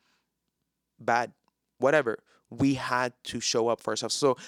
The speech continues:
taking accountability for your failures in your personal life, which I think right now I'm not really successful at, but I know that, and I've put a boundary. I've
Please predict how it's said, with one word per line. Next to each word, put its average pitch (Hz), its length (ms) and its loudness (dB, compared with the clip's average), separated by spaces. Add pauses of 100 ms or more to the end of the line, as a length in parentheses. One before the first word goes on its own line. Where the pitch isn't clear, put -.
(220)
taking 196 320 0
accountability 151 640 0
for 143 240 0
your 127 120 2
failures 156 640 0 (280)
in 127 100 -4
your 113 100 -2
personal 143 440 -2
life, 127 360 0
which 120 340 -6
I 123 200 0
think 120 320 -8
right 117 200 -2
now 110 320 -4
I'm 113 160 -6
not 107 220 -4
really 104 240 -6
successful 131 520 -2
at, 110 100 -4
but 135 100 2
I 139 140 0
know 175 360 4
that, 127 320 -2
and 143 120 -4
I've 127 160 -6 (260)
put 214 140 6
a 208 60 -2
boundary. 165 460 -4
I've 117 200 -8